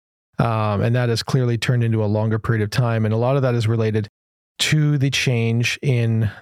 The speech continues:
the, uh, in the market. Um, as you're all aware, things have, uh, shifted quite drastically in terms of inventory levels and days on market and what it's taking to sell a home. So as we saw that change, we wanted to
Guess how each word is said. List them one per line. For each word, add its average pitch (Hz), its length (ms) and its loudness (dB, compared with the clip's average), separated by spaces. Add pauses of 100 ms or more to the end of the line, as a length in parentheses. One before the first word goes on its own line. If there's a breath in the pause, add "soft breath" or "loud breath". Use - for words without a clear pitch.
the, 113 400 2
uh, 101 180 0
in 117 140 0
the 113 60 2
market. 113 460 -2 (520)
Um, 113 320 2
as 113 120 2
you're 120 120 2
all 117 100 2
aware, 151 420 2
things 135 280 0
have, 113 300 0
uh, 104 320 0 (260 loud breath)
shifted 131 400 0
quite 123 200 0
drastically 127 600 0
in 117 80 0
terms 117 240 0
of 110 80 0
inventory 120 480 0
levels 117 440 0
and 98 280 0
days 117 240 2
on 113 100 0
market 110 480 0
and 95 240 0 (380)
what 123 180 2
it's 117 140 -2
taking 123 280 0
to 110 80 0
sell 107 260 0
a 104 60 0
home. 107 380 0
So 117 360 0 (520)
as 143 280 0
we 135 220 2
saw 156 300 2
that 143 180 0
change, 127 480 2
we 117 540 0
wanted 135 480 2
to 120 520 0